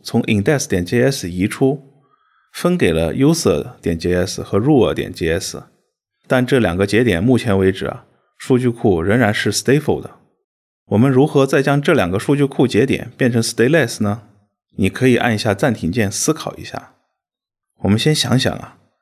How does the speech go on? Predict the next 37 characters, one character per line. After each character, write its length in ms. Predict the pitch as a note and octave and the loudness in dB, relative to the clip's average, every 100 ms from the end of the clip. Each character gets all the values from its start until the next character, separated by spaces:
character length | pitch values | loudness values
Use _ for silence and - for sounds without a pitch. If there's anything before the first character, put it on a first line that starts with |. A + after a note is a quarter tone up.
| _ | _
对 140 | - C3 | 2 4
于 80 | C3+ | 6
root 320 | D#3+ D3 G2 | 6 6 4
点 180 | E2 E2 | 2 -2
J 240 | G#2+ A2 | 0 0
S 160 | A#2 G#2 | -2 -4
这 160 | D3+ | -2
个 100 | A2+ | 0
微 140 | F#2 F#2 | 0 0
服 160 | F#2+ | 0
务 60 | F2 | -2
来 160 | E2 | -2
说， 420 | F2 G2 G2 - _ _ _ _ - | -4 -6 -6 -8 _ _ _ _ -6
我 80 | F#2 | -2
们 120 | G2+ | 0
要 100 | A2+ | 0
再 200 | A2 C3 | 0 -2
扩 260 | - - A#2+ | -2 0 2
容 160 | G2 | 2
一 80 | G2+ | 2
个 100 | A#2 | 0
新 220 | - D#3 | 0 0
的 100 | C#3+ | 0
实 200 | - - | -2 -4
例， 240 | E2+ E2+ - _ _ _ _ - | -4 -6 -8 _ _ _ _ -2
而 100 | A2+ | -2
且 120 | G#2+ | 2
要 100 | G2+ | 2
让 200 | A2+ A2+ | 4 2
两 160 | G2+ F2+ | 0 0
边 160 | A2 A#2+ | 0 0
实 240 | - G#2 | 0 2
例 280 | B2+ G2 - - _ - | 2 0 -2 -14 _ -4
保 120 | E2+ E2 | -2 -2
持 180 | - | -2
一 160 | G2+ F#2 | 0 0
致。 320 | G2+ D#3 - | 0 -2 -4